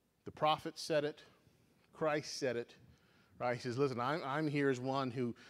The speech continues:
who heard it as a witness myself. I'm gonna say it. Christ is returning." And because Christ is returning, our time spent for the kingdom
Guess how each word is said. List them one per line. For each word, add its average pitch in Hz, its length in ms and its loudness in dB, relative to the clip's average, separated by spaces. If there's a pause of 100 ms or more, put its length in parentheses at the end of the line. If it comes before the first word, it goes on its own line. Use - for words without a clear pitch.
(140)
who 123 160 0
heard 147 280 0
it 147 100 2
as 123 140 -4
a 127 60 -4
witness 131 440 -2
myself. 156 760 0 (960)
I'm 151 240 0
gonna 147 160 0
say 123 280 0
it. - 180 -8 (580)
Christ 139 680 -4
is 123 500 -2 (480)
returning." 113 680 -6 (1000)
And 143 80 -2
because 156 260 2
Christ 165 400 2
is 143 120 4
returning, 135 600 -2 (340)
our 147 240 2
time 175 460 -2
spent 175 480 0
for 160 200 -4
the 131 100 -4
kingdom 170 560 0